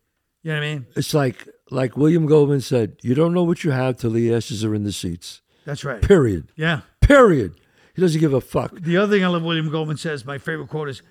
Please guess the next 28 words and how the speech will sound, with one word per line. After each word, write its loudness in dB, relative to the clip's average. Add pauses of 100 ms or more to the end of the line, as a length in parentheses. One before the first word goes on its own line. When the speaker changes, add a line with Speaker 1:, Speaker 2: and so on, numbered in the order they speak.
(220)
Speaker 1:
"In -8
the -6
specific -6
is -10
the -4
universal." -6 (1120)
Speaker 2:
Wow. -8 (280)
Speaker 1:
Why 2
do 4
you 2
think -2
a 2
Bronx 0
tale -8
works -10
all -10
over -14
the -14
place? -18 (260)
"In -10
the -8
specific -10
is -14
the -10
universal." -12 (340)
You're -6
not -2
saying, -4